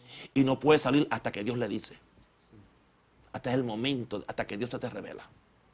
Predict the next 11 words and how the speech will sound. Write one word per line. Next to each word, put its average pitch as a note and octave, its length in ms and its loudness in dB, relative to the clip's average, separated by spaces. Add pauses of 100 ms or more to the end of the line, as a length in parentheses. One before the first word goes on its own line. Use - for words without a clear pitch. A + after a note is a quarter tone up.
(1600)
Ok. - 200 -16 (220)
Y C3+ 120 4
dijo, C3+ 260 6
y C#3 100 4
dijo D3+ 220 8
Elías C3+ 220 6
a - 40 0
Samuel, B2+ 260 2
"Ve C#3+ 160 6
y D3 60 6
acuéstate. A#2+ 600 2